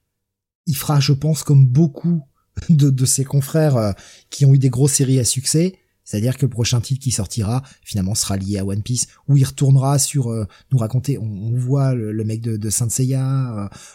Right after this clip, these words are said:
on voit, euh, le mec de Naruto avec Boruto, enfin, les mecs reviennent sur leur licence, pourquoi ? Parce que, bah, finalement, euh, ils ont un succès,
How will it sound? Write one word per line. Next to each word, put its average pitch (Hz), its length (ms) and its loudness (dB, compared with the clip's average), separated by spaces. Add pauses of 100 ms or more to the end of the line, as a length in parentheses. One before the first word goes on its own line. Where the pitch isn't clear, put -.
(120)
on 127 80 4
voit, 123 400 0
euh, 110 280 -4
le 117 120 -2
mec 120 160 -2
de 120 100 0
Naruto 117 400 0
avec 110 160 -2
Boruto, 131 380 -2
enfin, 135 180 -6 (400)
les 127 100 2
mecs 160 200 2
reviennent 139 420 0
sur 143 140 0
leur 135 120 0
licence, 233 420 0
pourquoi ? 202 380 -4
Parce - 200 -2
que, 147 100 0
bah, 117 160 -2
finalement, 120 640 -2
euh, 90 480 -12 (1040)
ils 117 160 2
ont 135 100 -2
un 139 100 2
succès, 190 460 -4